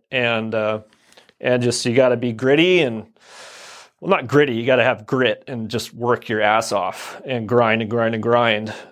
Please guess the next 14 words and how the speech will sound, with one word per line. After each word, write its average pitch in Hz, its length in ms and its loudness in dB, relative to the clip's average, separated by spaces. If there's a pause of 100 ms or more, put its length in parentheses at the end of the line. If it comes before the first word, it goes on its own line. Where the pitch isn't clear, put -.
(120)
to 131 140 0
get 123 220 0
your 120 140 -4
name 123 260 2
out 101 220 -2
there. 107 420 0 (520)
And 117 800 2
you 120 80 -4
never 120 260 2
wanna 117 200 2
let 120 180 0
people 123 240 -6
down. 123 300 2
It's 143 260 -10